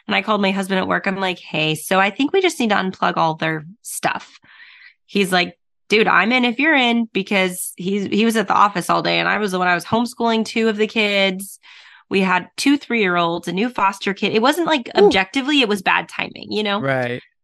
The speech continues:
Speaker 1: Um, but we just needed to change course. And, um, the reason why we went cold turkey, that's what we did. We told the kids that night at dinner, we're like, "Guys, we're taking a break from all this stuff." And the reason why we had to go that dramatic is because
Speaker 2: Mm-hmm.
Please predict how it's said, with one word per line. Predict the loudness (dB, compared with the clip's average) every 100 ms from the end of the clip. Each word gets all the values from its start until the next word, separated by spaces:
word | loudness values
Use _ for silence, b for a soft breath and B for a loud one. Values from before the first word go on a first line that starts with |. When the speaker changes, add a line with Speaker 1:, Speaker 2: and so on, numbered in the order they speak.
| _ _
Speaker 1:
Um, | 0 2 4 2 -2 -8 _ -4
but | 2 4
we | 2
just | -2 -2
needed | -2 -2 -4
to | -6 -6
change | -4 0 2 2 2 -2
course. | -4 -4 -4 -6 -8 -10 -4
And, | 0 2 0 -2 -6 B B B B
um, | 2 4 2 -2 0
the | 2
reason | 4 2 2
why | 2 0
we | 2
went | 0 -2
cold | -6 -6
turkey, | -6 -4 -2
that's | 0 0
what | 0
we |
did. | 0
We | 0
told | 0 0
the |
kids | 2 2
that | 2 0
night | 0
at | 0
dinner, | 0 0
we're | 0
like, | 0
"Guys, | 2 4 2 -2 -10 _ _ _ _ _ -6
we're | -2
taking | 0 2
a | 2
break | 2 0
from | 0
all | 0
this | 0 -4
stuff." | -4 -6 -6 B B
And | 2
the | 4
reason | 4 2
why | 2 2 2 -2 -8 -16 -10
we | -4 -2
had | -2 -2
to | -4
go | -2 0 2
that | 2 2 2 -2 -14
dramatic | -6 -2 0 0 0 -4 -6
is | -6
because | -4 -4 0 2 0
Speaker 2:
Mm-hmm. | -4